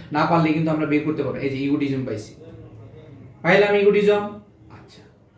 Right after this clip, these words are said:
এখন এ-, এতটুকুই আমরা পাইলাম, ধরেন ইগোটিজমে পাইলাম। কিসে? সাব, সাব রুব্রিক কি? চিলড্রেন, সে ছোট বাচ্চা, খুব ইগো। হ্যাঁ, speaking always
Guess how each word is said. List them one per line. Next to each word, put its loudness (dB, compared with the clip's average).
এখন 2
এ-, 2
এতটুকুই -2
আমরা 2
পাইলাম, 0
ধরেন 4
ইগোটিজমে 2
পাইলাম। 0
কিসে? 0
সাব, 0
সাব 0
রুব্রিক 2
কি? -4
চিলড্রেন, 0
সে -4
ছোট 2
বাচ্চা, 2
খুব 4
ইগো। 0
হ্যাঁ, -6
speaking 0
always 4